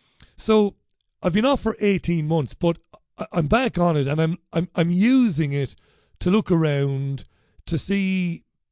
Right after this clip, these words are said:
you know, potential guests. I might see somebody I like who's saying something that's interesting, somebody who might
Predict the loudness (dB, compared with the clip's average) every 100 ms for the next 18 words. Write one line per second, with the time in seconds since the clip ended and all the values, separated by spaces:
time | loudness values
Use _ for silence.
0 | _ -4 -2 -2 -2 0 0 0 -2 -2
1 | -2 -2 -4 -10 -16 -20 _ -4 0 0
2 | 0 0 0 -2 -2 -2 -2 0 -2 -2
3 | -6 -20 -20 _ -8 -6 -4 -2 -2 -2
4 | -4 -4 -2 -4 -4 -4 -4 -2 0 2
5 | 0 -4 -6 -4 -8 -12 _ _ -20 -6
6 | -2 0 0 2 2 0 -6